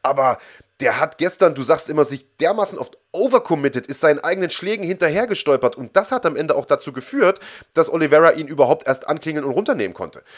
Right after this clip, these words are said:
ist meine Meinung. Also, äh, ist, ist keinesfalls so, dass der Oliveira da am Anfang die, die, äh, die Hucke voll bekommen hat und das Ding dann gedreht hat, sondern der hat von der ersten Sekunde an das Ding aus meiner Sicht bestimmt.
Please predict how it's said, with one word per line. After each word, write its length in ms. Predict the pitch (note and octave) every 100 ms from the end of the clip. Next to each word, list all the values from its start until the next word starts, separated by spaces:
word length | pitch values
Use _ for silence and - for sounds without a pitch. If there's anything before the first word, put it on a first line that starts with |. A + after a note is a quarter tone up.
| -
ist 140 | C3+ C3
meine 240 | C#3+ C3
Meinung. 320 | G#2 E2+ E2+
Also, 300 | A#2 A#2+ C3+ - - C3 -
äh, 340 | B2+ B2+ A#2+ - - -
ist, 180 | C#3+ -
ist 160 | D#3+
keinesfalls 500 | - F#3+ A#3+ - E3
so, 120 | F#3 D#3+
dass 140 | D#3
der 100 | D3
Oliveira 400 | C#3 A#2+ C3+ D#3+
da 100 | C#3
am 120 | A#2+
Anfang 340 | C#3 D3 C#3 B2
die, 340 | B2 A2 A2
die, 240 | A#2 G#2+
äh, 460 | G#2 G#2+ G#2 G2 G2
die 140 | G2+
Hucke 200 | A#2 -
voll 180 | C3 B2
bekommen 360 | A2+ - A#2 A2+
hat 180 | D3+ -
und 140 | B2
das 100 | A#2
Ding 140 | D#3
dann 100 | C3+
gedreht 380 | A2 - E3+ A#3
hat, 160 | D#3+ - - -
sondern 240 | C3 C3
der 140 | C3 B2+
hat 180 | - _ _ _
von 280 | - D3+ F3
der 240 | F3+ -
ersten 240 | G3 -
Sekunde 360 | E3+ - F3 C#3+
an 80 | B2
das 140 | A2+
Ding 180 | C3+ B2
aus 140 | G#2+
meiner 200 | B2 A#2+
Sicht 140 | G#2+ -
bestimmt. 360 | - F#2 -